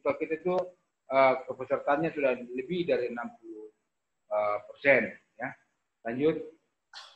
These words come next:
saya bisa perlihatkan bahwa, eh, kabupaten kota yang sudah masuk zona lebih dari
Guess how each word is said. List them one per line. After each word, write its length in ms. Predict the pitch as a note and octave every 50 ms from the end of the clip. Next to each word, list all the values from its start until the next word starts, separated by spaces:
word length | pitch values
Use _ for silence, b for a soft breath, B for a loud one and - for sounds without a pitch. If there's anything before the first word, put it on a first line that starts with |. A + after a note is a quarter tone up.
| - C#3
saya 60 | C#3
bisa 240 | D3 C#3 D3 D3 -
perlihatkan 560 | C#3+ C#3 C#3 D3 C#3+ C#3 - - F3+ E3+ E3+
bahwa, 480 | D#3 C#3 B2 B2 B2+ C#3 D3 D3 C#3+ C3+ - - - _ _ _ _ _ _ _ _ _ _ _ _ _ _ _ -
eh, 180 | B2+ B2+ B2+ B2 -
kabupaten 400 | C3+ C3+ C3 C#3 C3+ C#3 C#3 B2+
kota 240 | - D3+ D3+ E3 E3 D#3+
yang 80 | D3 C#3
sudah 200 | C#3+ C#3 C#3 C3
masuk 320 | C3+ C3 B2+ - - C#3 -
zona 480 | - C#3 C#3 C#3+ C#3+ C#3 C#3 C3+ C#3 - - - _ _ _ _ _ _
lebih 320 | B2+ B2+ C3+ E3+ E3+ E3+ D#3+
dari 800 | D3+ C#3 C3 C3 C3+ C#3 C3+ C3+ C#3 C3+ C3 C3 C3+ C3 C3